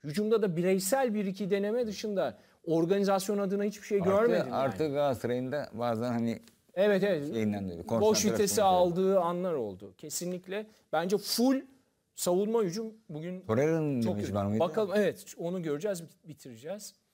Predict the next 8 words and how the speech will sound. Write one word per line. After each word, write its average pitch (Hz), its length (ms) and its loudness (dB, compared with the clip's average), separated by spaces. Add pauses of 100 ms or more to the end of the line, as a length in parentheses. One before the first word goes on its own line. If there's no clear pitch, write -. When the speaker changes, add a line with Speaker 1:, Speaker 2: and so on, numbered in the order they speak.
(380)
Speaker 1:
Çok 254 260 4
mutluyuz. 190 640 -2 (400)
Tabii 226 280 2
ki 240 120 -4
çok 208 240 2
uzun 180 240 -2
zamandır 165 720 -2 (100)
çalıştığım, 180 680 -4